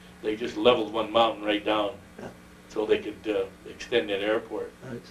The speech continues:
Speaker 2: see.
Speaker 1: But as they say, I was up there and I watched them taking all the ammunition out of the, the guns and everything, the ship or the airplanes. The, the first thing they come in, and this is what they did,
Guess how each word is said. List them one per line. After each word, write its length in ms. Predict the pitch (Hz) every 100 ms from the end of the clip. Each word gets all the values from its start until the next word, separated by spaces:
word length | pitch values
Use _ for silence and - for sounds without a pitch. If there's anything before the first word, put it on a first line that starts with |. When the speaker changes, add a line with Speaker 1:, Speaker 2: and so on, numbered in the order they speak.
| -
Speaker 2:
see. 100 | 117 - - - - - - - 104
Speaker 1:
But 240 | 104 95
as 120 | 120 110
they 120 | 107
say, 200 | - 117
I 60 |
was 180 | 120 123
up 180 | 123 -
there 340 | 123 120 113
and 140 | 113 113
I 100 | 110
watched 380 | 120 120 120 127
them 240 | 117 104 - - - - - - - - - - -
taking 320 | - 120 107 110
all 200 | 117 113
the 200 | 107 117
ammunition 480 | 113 110 107 110
out 180 | 107 107
of 60 | 101
the, 140 | 95 87 - - - - - - - - -
the 60 | -
guns 380 | 113 117 110 101
and 80 |
everything, 380 | 104 95 98 98 - -
the 160 | 101 95
ship 340 | - 120 -
or 160 | 107 98
the 160 | 95 92 - - - - - - -
airplanes. 640 | 113 113 - 104 107 - - - - - - - -
The, 280 | 95 95 98
the 60 | 101
first 320 | 123 117 -
thing 160 | 117
they 120 | 107 107
come 200 | 110 117
in, 160 | 110
and 120 | 101
this 160 | 104 107
is 140 | 98
what 140 | 107 95
they 120 | -
did, 220 | 101 120